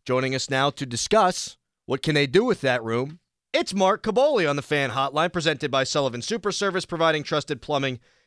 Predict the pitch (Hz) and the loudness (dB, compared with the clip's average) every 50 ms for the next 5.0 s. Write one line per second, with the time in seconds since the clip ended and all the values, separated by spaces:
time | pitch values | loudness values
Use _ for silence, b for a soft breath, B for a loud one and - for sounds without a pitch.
0 | _ - 143 156 160 - - 151 151 - - 123 139 135 127 120 - - - 139 | _ -4 -4 -4 -4 -4 -4 -4 -4 -4 -2 -2 0 0 0 0 -2 -4 -2 -2
1 | 127 113 120 110 - - - 135 - - 127 127 123 107 107 120 113 - - - | -2 -2 -2 -6 -6 -6 -6 -6 -6 -2 -2 -2 -2 -2 -4 -8 -8 -8 -6 -8
2 | 117 104 - - 120 113 107 113 143 175 175 151 131 123 120 - - 240 294 320 | -8 -8 -8 -8 -8 -8 -4 0 2 2 2 2 0 -2 -4 -2 2 4 4 4
3 | 285 262 247 240 233 214 202 190 - - 196 180 156 175 185 214 240 277 277 254 | 6 4 6 6 6 4 4 2 2 2 2 4 4 4 6 6 4 2 2 2
4 | 233 220 214 214 214 214 214 208 202 208 226 240 - 269 277 302 - - - - | 2 4 4 2 2 2 2 2 2 2 2 2 2 0 0 0 0 -2 -8 -10